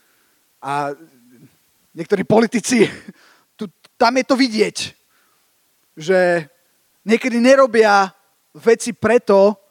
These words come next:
že sú dobrí, ale pre niečo iné. A práve preto nie zo skutkov môžeš byť spasený. Dá to zmysel?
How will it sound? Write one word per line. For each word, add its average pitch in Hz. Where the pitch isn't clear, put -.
že 160
sú 202
dobrí, 180
ale 170
pre 202
niečo 202
iné. 170
A -
práve 269
preto 208
nie 247
zo 233
skutkov 226
môžeš 208
byť 196
spasený. 165
Dá 147
to 170
zmysel? 165